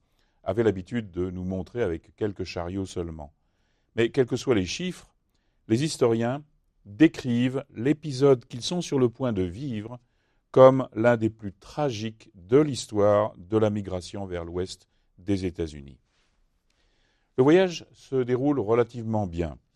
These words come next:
jusqu'à ce qu'ils atteignent Fort Bridger, dans le Wyoming. Et là, le groupe de donneurs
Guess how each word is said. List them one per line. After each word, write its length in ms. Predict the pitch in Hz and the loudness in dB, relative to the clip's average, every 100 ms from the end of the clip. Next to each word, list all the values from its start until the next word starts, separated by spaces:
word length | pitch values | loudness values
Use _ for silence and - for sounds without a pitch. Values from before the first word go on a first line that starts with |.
| _ _ _ _ _ | _ _ _ _ _
jusqu'à 320 | 101 107 185 | -8 0 0
ce 60 | 165 | 0
qu'ils 260 | 135 104 | -6 -2
atteignent 480 | 104 - 120 123 123 - | -2 2 0 0 -8 -14
Fort 260 | - 120 98 | 0 2 2
Bridger, 500 | 104 120 90 98 143 _ _ _ _ _ | -2 -2 -2 -2 -2 _ _ _ _ _
dans 220 | 95 113 | 4 6
le 80 | 110 | 6
Wyoming. 600 | 98 120 110 90 76 69 69 _ _ _ - | 6 6 6 2 -4 -12 -20 _ _ _ 0
Et 60 | |
là, 120 | 139 180 | 2 4
le 100 | 120 | 2
groupe 260 | 120 156 | 0 0
de 120 | 101 | 2
donneurs 560 | 95 98 95 117 135 139 | 2 2 4 2 2 -2